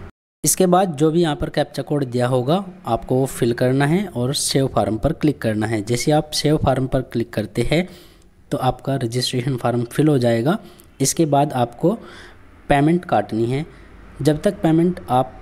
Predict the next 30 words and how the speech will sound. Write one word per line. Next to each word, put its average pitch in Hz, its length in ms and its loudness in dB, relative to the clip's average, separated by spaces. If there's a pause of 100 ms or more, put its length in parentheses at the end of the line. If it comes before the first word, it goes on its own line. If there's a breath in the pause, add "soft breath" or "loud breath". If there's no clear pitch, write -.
(120)
फॉर्म 127 240 2
की 127 120 -2
नहीं 127 240 4
काटोगे, 123 420 0
तब 127 280 -4
तक 131 160 -2
आपका 120 260 0
फॉर्म 123 280 0 (140)
कंप्लीट 127 440 0
नहीं 120 240 2
माना 113 240 2
जाएगा, 117 380 0 (520 loud breath)
तो 123 60 0
आपको 123 260 0
इसकी 131 200 -2
पेमेंट 117 380 0
कर 127 180 -2
देनी 131 260 2
है। 156 180 0 (380)
आप 165 360 2
पे 208 120 2
नाउ 190 220 2
पर 170 200 0
क्लिक - 320 -6
करके 139 460 -2 (380 loud breath)
अपने 190 300 2
फॉर्म 131 400 0
की 147 200 -2 (320)
एग्जामिनेशन 165 680 2
फ़ी 151 280 -4